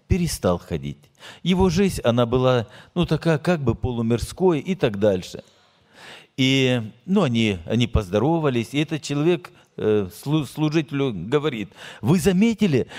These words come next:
что я в собрание ходить перестал?» Служитель говорит: «Да, заметил. Но почему?» А этот человек говорит: «Как ходить в церковь?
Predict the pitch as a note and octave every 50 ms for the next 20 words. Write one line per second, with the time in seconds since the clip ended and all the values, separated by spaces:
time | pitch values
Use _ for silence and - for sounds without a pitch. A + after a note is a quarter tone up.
0 | - - - - - F3 F3 F#3+ F3 - - G3 F3+ E3 F#3 F#3 F#3 F3+ E3+ E3
1 | D3+ - F3 E3 E3 D#3+ C3+ - - D#3 D3+ C#3+ - - - B2 G2+ F2 D#2 -
2 | - _ _ _ _ _ _ _ _ _ _ _ _ _ _ _ _ _ _ _
3 | _ _ _ _ _ _ _ _ - - - G#2+ A2+ A2+ A2 B2 A#2 - B2 G#2+
4 | F#2 F2+ - _ _ _ _ _ _ _ _ _ _ - G#2 A2+ A#2 A2+ A2 F2
5 | F2 - D3 F3 F3 C#3 A2 G#2 G2 A2+ D#3+ F3+ F3 - A2 E2 B1 - _ _
6 | _ _ _ _ _ - - - - G#2+ A2+ - - - - - E3 F3+ F#3 G3
7 | D#3+ G#2+ - - - _ _ _ _ _ _ - - - - - - - - _
8 | _ _ _ - A#2 C#3 - - F3 - - - F3+ E3+ E3+ F3+ C#3+ C3 E3 E3+
9 | E3+ E3+ C#3+ B2 - - - - - _ - - D#3+ E3 - - - G3 F3+ F3+
10 | F3 D#3+ - - - G3 G#3 F#3+ E3+ - - G#2+ -